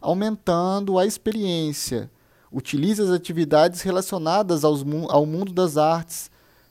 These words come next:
Muitas possibilidades e um material imperdível para as aulas em muitos campos do conhecimento.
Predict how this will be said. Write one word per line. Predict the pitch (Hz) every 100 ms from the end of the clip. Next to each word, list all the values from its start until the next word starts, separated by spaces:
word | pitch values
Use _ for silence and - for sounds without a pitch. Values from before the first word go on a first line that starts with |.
| _ _
Muitas | 143 202 220 170
possibilidades | - 143 - 131 120 113 127 143 135 123 123 127
e | 151
um | 151
material | 143 143 151 143 139 147 156
imperdível | 190 190 165 131 120 147 160
para | 165 147 139
as | 127 123
aulas | 127 143 151
em | 151
muitos | 151 135 143 165 175 175
campos | - 139 139 147 156
do | 156
conhecimento. | 165 170 170 - 175 156 156 151 113